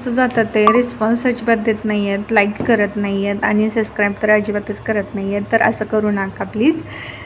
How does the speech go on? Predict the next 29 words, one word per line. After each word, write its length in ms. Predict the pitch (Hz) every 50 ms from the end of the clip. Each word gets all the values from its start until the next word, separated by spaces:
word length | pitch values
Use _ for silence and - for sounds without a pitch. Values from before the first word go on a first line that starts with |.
| - - -
तर, 200 | 233 220 220 233
अ, 300 | 220 214 208 214 214 220
माझे 300 | 226 240 240 226 208 240
व्हिडिओ 200 | 254 262 262 285
तुम्हाला 300 | 277 254 277 269 254 247
पाहायला 340 | 240 240 247 247 233 226 226
आवडत 320 | 226 220 220 214 214 - 233
असेल, 400 | 226 226 - 233 226 220 220 226
देवाची 580 | 233 226 220 208 208 208 214 - 226 226 220 208
जी 140 | 214 226 220
मी 180 | 220 220 220 220
पूजा 340 | 214 - 226 214 208 214 214
करते 480 | 214 220 220 214 208 214 - 208 208 202 -
किंवा 180 | - 214 220 226
एखादी 460 | 220 - 233 226 - 233 214 220 233
रेसिपी 480 | 233 226 220 214 - - 214 - 226 208
किंवा 280 | 214 240 240 240 240
एखादा 480 | 240 240 240 226 233 - 233 214 220 233
व्लॉग 260 | 226 226 226 226 226
मी 140 | 240 240 247
तुमच्याशी 500 | 240 247 233 220 - 214 208 - 226 214
शेअर 300 | - - 220 208 208 208
करते, 460 | 208 - 214 208 196 - 214 214 214
जर 160 | 214 277 277
आवडत 400 | 277 269 254 226 220 214 214 -
असेल 320 | 220 220 - 233 220 208 220
तर 40 |
लाईक 240 | 214 208 202 202 202 - -
करा. 220 | 208 196 196 190